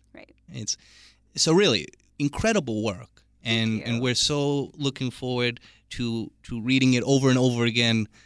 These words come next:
Speaker 2: to any of the youth that we come into contact with after enjoying it so much.
Speaker 1: Love that.
Speaker 2: Absolutely. So are there more adventures for the stinky, smelly, pampered prince
Speaker 1: <laughs>
Speaker 2: that, that we, that we have in our mind's eye?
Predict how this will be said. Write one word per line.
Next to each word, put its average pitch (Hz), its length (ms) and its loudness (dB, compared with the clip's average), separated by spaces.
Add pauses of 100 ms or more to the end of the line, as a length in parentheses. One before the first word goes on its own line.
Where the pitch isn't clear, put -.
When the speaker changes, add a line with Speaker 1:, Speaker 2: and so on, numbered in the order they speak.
(140)
Speaker 2:
to 123 140 -2
any 117 140 4
of 110 80 -2
the 117 80 0
youth 113 220 0
that 113 100 0
we 143 100 4
come 113 220 2
into 101 200 -2
contact 101 540 -4
with 95 220 -6
after 98 260 -10
enjoying 98 360 -6
it 90 120 -12
so 101 160 -12
much. 95 300 -20 (440)
Speaker 1:
Love 208 200 -20
that. - 240 -18 (540)
Speaker 2:
Absolutely. 190 800 -2 (160)
So 208 880 4 (240)
are 190 120 6
there 226 200 6
more 226 640 8 (320)
adventures 190 920 2 (240)
for 175 340 2
the 156 220 -6
stinky, 190 320 0
smelly, 180 300 0
pampered 175 380 0
prince 233 480 4
Speaker 1:
<laughs> 196 300 -8
Speaker 2:
that, 170 280 0
that 165 140 2
we, 170 440 4 (180)
that 156 160 0
we 151 200 2
have 165 260 2
in 160 80 2
our 156 140 4
mind's 156 380 4
eye? 214 460 2